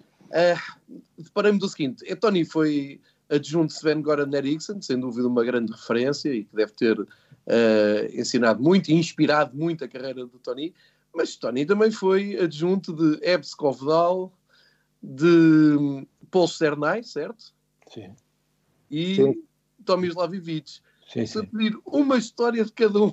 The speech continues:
Speaker 1: <laughs> destes três treinadores que passaram pelo Benfica sem grande história,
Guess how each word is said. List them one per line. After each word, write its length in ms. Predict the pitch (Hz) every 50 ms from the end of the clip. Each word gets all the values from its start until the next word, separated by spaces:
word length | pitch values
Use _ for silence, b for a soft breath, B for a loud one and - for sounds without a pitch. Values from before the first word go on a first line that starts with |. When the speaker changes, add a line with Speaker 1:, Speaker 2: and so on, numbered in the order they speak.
| - 226
Speaker 1:
<laughs> 140 | 226 220
destes 560 | 170 190 202 208 185 175 - _ - - - - -
três 280 | 202 196 214 196 -
treinadores 460 | - 208 196 196 180 165 180 165 160 -
que 60 | -
passaram 320 | 196 - - 202 202 190 -
pelo 160 | 196 185 175
Benfica 540 | 180 175 165 - 185 170 170 - 139 139 -
sem 220 | - - 175 165
grande 280 | 165 170 170 165 160 -
história, 460 | - - 160 151 139 120 117 110